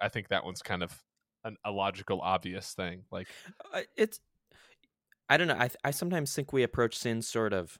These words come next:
Speaker 2: mathematically, maybe, and, uh, I think, I think it's a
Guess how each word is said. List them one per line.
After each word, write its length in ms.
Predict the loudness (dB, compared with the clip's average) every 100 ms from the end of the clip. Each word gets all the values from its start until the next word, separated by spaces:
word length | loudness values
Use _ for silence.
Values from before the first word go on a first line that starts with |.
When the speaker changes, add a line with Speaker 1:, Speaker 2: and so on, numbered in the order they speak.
| _ _ _ _
Speaker 2:
mathematically, 880 | 0 2 2 0 0 2 0 -4 -10
maybe, 460 | -6 -6 -6 -8 -10 _ -20 -20 -14 -4
and, 400 | -2 0 -2 0
uh, 300 | 0 -2 -6 _ _ -2
I 100 | 0
think, 320 | 0 -2 -4 -6
I 100 | -4
think 280 | -2 -2 -2
it's 180 | -4 0
a 140 | -2